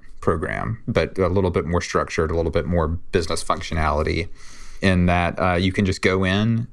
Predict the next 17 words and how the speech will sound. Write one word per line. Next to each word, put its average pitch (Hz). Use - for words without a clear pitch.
and 85
you're 104
in 98
a 90
group 110
or 90
a 90
team 104
group. 95
And 95
then 95
within 98
that 87
group, 113
there 98
can 98
be, 90